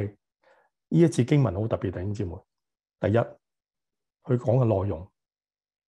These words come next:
係我分享裏邊嘅內容。更加呢一節經文，我哋查考過嘅，早兩篇道，得勝有餘，overwhelming victory 裏邊就係呢節經文。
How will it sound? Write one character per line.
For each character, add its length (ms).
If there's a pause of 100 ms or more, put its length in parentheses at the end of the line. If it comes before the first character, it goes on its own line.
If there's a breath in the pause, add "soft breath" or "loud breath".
(680)
係 180
我 180
分 240
享 200
裏 60
邊 140
嘅 80
內 240
容。 160 (1300)
更 200
加 160
呢 100 (360)
一 160
節 180
經 180
文， 160 (920)
我 160
哋 200
查 200
考 260
過 240
嘅， 100 (520)
早 160
兩 180
篇 180
道， 240 (1000)
得 100
勝 280
有 180
餘， 240 (240)
overwhelming 1000
victory 540
裏 60
邊 260 (360)
就 120
係 20
呢 80
節 160
經 180
文。 120